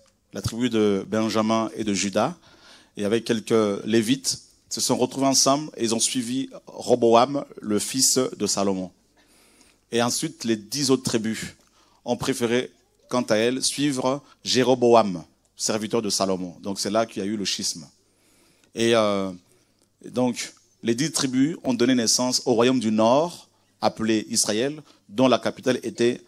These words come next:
la Samarie. Et le royaume du Sud, donc les, la, la tribu de Benjamin et de Judas, avec quelques Lévites avec eux, avec ses hommes et ses femmes, ont donné naissance au royaume du Sud, dont la,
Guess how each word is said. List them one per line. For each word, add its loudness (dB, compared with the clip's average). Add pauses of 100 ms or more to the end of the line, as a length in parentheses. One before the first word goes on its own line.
(340)
la -4
Samarie. 0 (760)
Et -8
le 0
royaume 4 (120)
du -12
Sud, 0 (260)
donc -6
les, -2
la, -4
la -4
tribu -6
de 2
Benjamin -2 (440)
et -4 (100)
de -2
Judas, 0 (140)
avec -6
quelques -2
Lévites -4
avec -4
eux, -2 (440)
avec -8
ses -4
hommes -2
et -4
ses -6
femmes, -2 (360)
ont 2 (220)
donné 0
naissance 0
au -2
royaume 4
du -2
Sud, -2
dont 0
la, -2